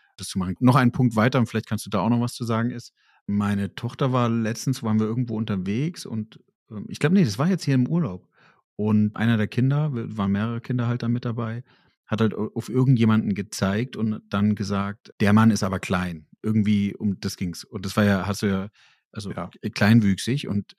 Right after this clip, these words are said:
Speaker 1: dann hab ich erst, äh, hatte ich erst das Gefühl, dass man das jetzt ausbremsen muss. Aber auf der anderen Seite muss man's auch in einer Art und Weise ja thematisieren. Also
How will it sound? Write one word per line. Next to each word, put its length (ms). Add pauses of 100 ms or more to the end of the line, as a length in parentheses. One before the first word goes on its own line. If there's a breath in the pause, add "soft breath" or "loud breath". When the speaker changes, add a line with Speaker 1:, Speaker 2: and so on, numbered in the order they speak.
Speaker 1:
dann 220
hab 120
ich 200
erst, 600
äh, 640 (180)
hatte 180
ich 100
erst 280
das 160
Gefühl, 800
dass 260
man 140
das 120
jetzt 180
ausbremsen 680
muss. 340 (100)
Aber 200
auf 120
der 120
anderen 180
Seite 180
muss 200
man's 160
auch 120
in 120
einer 100
Art 180
und 100
Weise 280
ja 120
thematisieren. 840 (360 soft breath)
Also 360